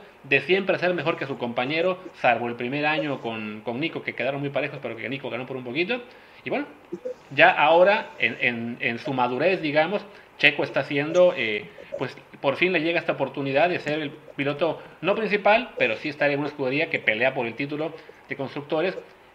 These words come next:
Eh, si bien sabemos que Mercedes es el fav-, el favorito, y que bueno, que su labor será, sobre todo, apoyar a que Verstappen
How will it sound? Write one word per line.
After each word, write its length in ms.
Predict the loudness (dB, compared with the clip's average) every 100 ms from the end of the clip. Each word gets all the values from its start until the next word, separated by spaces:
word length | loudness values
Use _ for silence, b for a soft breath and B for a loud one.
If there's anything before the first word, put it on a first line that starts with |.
| 0
Eh, 460 | 2 2 0 -4 -6 -14 -14 -12 -8
si 80 |
bien 260 | -2 0 0
sabemos 200 | -2 -4
que 80 | -4
Mercedes 440 | -6 -2 0 0
es 120 | -2
el 100 | -4
fav-, 240 | 0 0 0
el 80 | -2
favorito, 400 | -2 0 -2 -6 b b -6
y 40 |
que 80 | -2
bueno, 160 | -2 -4
que 100 | -2
su 100 | 2
labor 180 | 2
será, 380 | 2 0 0 -6 -8
sobre 160 | -6 -2
todo, 220 | -4 0 2
apoyar 500 | 2 0 2 2 2
a 80 |
que 100 | 0
Verstappen 520 | -4 -2 -2 -2 -4